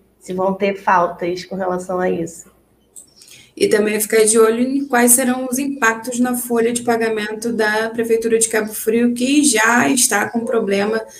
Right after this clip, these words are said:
Speaker 2: aí mensalmente pra ser cumprida, né, Débora? A gente vai, vai seguir acompanhando esses desdobramentos aí em Cabo Frio dessa lei do vereador Rafael Peçanha, se não me engano, não é isso?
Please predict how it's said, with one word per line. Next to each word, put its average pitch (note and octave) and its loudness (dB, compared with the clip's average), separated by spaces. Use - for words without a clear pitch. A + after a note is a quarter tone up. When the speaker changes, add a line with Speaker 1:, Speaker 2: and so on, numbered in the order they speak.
Speaker 2:
aí G#3+ 0
mensalmente G#3+ 2
pra G#3 -2
ser G#3 2
cumprida, G3 -4
né, G3 2
Débora? F#3 -2
A B3+ 0
gente A#3+ 4
vai, A#3+ 6
vai G#3+ 2
seguir G3+ 4
acompanhando G#3 0
esses G#3 4
desdobramentos G3+ 0
aí F#3+ 2
em F#3+ -2
Cabo G3 -8
Frio G#3 -2
dessa G#3 0
lei G3 0
do A3 2
vereador A3 4
Rafael G#3+ -2
Peçanha, G#3+ 2
se G3+ 0
não G3+ -4
me G#3 -4
engano, F#3+ -4
não G3 -4
é G3 -2
isso? - -4